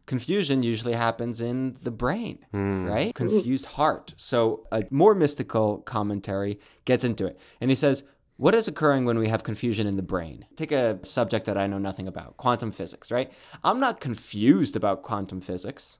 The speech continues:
Speaker 1: I just know nothing about it. Confusion could only happen
Speaker 3: Mm-hmm.
Speaker 1: if you have a bunch of facts or a bunch of ideas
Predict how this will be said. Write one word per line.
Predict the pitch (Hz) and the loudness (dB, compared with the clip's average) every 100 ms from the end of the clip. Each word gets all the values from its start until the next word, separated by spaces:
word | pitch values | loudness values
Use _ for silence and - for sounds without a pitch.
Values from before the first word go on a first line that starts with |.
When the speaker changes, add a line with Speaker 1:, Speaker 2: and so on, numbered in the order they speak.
| - | 0
Speaker 1:
I | 165 | 2
just | 147 135 | 2 0
know | |
nothing | 110 127 - 92 | 0 0 0 -6
about | - 57 | -10 -14
it. | - - | -16 -2
Confusion | 156 165 226 233 | -2 0 -2 -2
could | 185 | 2
only | 160 156 | 2 4
happen | 139 185 185 160 | 4 4 6 4
Speaker 3:
Mm-hmm. | 107 | 2
Speaker 1:
if | 113 | -4
you | 110 | -2
have | 151 208 | 0 0
a | 170 | 0
bunch | 156 143 | -2 -2
of | 110 | -4
facts | - 104 107 - - | -2 -2 -2 -6 -6
or | 101 | -6
a | 98 | -4
bunch | 120 131 | -6 -4
of | 143 | -2
ideas | 143 120 110 110 | 0 0 0 0